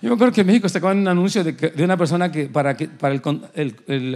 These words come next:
uh, manejo de, del enojo, dice: empieza a contar hasta diez. Y sí funciona. O sea, es pausar. En vez de estallar, es pausar. Tienes que decir, "A ver, calma, calma".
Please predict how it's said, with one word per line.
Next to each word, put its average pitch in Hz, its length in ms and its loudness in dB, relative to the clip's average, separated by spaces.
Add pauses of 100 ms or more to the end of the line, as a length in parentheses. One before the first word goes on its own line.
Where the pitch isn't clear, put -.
uh, 135 40 -8
manejo 139 360 -2
de, 131 200 -4
del 127 160 -4
enojo, 131 260 -4
dice: 135 160 -6
empieza 156 220 -4
a 160 40 -4
contar 147 200 -4
hasta 143 200 -4
diez. 151 280 -4 (340)
Y 160 100 -2
sí 240 120 0
funciona. 269 480 -4 (500)
O 170 60 -6
sea, 175 380 -2 (280)
es 196 300 -2 (440)
pausar. 170 580 2 (1000)
En 165 140 0
vez 233 200 0
de 302 80 2
estallar, 175 640 0 (1000)
es - 140 -2
pausar. 196 400 -2 (1400)
Tienes 196 180 0
que 202 80 -2
decir, 175 160 2
"A 170 40 2
ver, 165 280 0
calma, 160 460 2
calma". 143 400 0